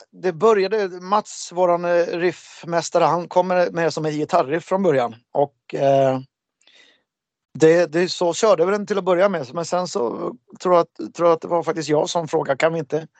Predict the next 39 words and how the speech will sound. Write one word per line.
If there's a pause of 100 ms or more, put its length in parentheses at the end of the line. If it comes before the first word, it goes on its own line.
(220)
köra
en
elak
synt
så,
istället
för
det
gitarriffet?" (640)
Så
då
dubblar
man
gitarr
och
keyboard.
Och
det
har
varit
jäkligt
coolt,
tycker
vi
allihopa. (680)
Och
sen
kör
Arne,
han
kör
liksom
allt, (260)
kör
baktakt
i
typ
hela
låten.